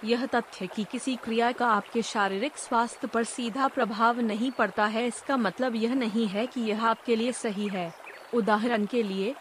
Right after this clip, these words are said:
आप एक ऐसा काम कर रहे होंगे जो शारीरिक रूप से आपसे बहुत अधिक मांग न करे। फिर भी,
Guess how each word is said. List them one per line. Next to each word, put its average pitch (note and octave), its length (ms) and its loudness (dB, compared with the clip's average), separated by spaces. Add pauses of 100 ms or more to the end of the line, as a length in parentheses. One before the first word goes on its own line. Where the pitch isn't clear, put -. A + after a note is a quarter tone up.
(160)
आप A3+ 260 6
एक G3 200 0
ऐसा A3+ 300 0
काम G#3+ 320 0
कर C#4 180 0
रहे A#3 260 -2
होंगे G#3+ 460 0
जो B3 200 4
शारीरिक G#3 540 0
रूप B3+ 200 -2
से - 200 -2
आपसे A#3+ 360 0
बहुत A3 340 -2
अधिक B3 300 0
मांग A3+ 320 2
न B3 160 2
करे। F3+ 420 -2 (420)
फिर A#3 260 4
भी, A3 340 0